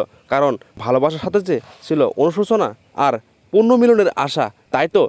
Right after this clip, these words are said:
দর্শকদের মন ছুঁয়ে যাবে, এটাই তো স্বাভাবিক। আবার দেখতে না দেখতেই এলো নতুন মোড়, পরিবারের মাঝামাঝি এসে প্রবেশ করলো এক রহস্য চরিত্র, যা দেখে আমরা দর্শকরা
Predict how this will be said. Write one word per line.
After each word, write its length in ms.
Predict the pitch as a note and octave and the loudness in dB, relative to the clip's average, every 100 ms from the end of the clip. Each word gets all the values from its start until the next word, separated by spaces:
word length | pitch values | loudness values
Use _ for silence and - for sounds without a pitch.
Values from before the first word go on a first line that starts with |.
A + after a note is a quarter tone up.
| - _ A#2+ | -2 _ -2
দর্শকদের 440 | E3+ B3+ A#3+ C4 | 0 0 2 2
মন 160 | A#3+ A#3 | 2 0
ছুঁয়ে 300 | - D#3 F3 | 0 2 2
যাবে, 180 | F#3+ E3+ A#2+ _ A2+ | 2 0 -4 _ -4
এটাই 180 | C#3 D#3 | -2 0
তো 40 | C#3+ | -2
স্বাভাবিক। 460 | B2 A2+ A#2 B2 - - | -2 0 0 -2 -6 -4
আবার 240 | A3+ A#3 E3+ | -2 0 0
দেখতে 240 | D3+ A#3 D4 | 0 2 2
না 100 | D4 | 2
দেখতেই 360 | C#4+ C#4 C4 E3 A#2 - | 2 0 2 0 -2 -2
এলো 180 | G3 F#3+ | 2 2
নতুন 280 | C#3 C3 D3+ D#3+ | 2 2 2 2
মোড়, 180 | D#3 A2 - - | 2 0 -6 -2
পরিবারের 380 | C#3+ C3+ C3 B2 | 0 2 2 2
মাঝামাঝি 480 | B2 C#3+ F#3+ G#3+ A3 G#3+ | 0 0 0 0 2 2
এসে 140 | A#3+ | 2
প্রবেশ 320 | A#3 G#3+ B3 - | 2 2 2 2
করলো 300 | A#3 G#3+ E3 A#2+ _ - E3 | 2 4 2 -2 _ -6 -4
এক 80 | - | 0
রহস্য 300 | D3+ A#3 - A#3+ - | 0 0 0 0 2
চরিত্র, 320 | D3 C#3+ D3 A2 _ - - C3+ | 2 2 -2 -2 _ -20 -16 -4
যা 120 | G3+ B3 | 0 0
দেখে 320 | D4+ - A#3 B2 - | 0 2 0 0 -4
আমরা 240 | F#3+ G3+ E3+ | -2 0 2
দর্শকরা 480 | C#3+ F3+ G3+ F#3 | 0 0 -2 -2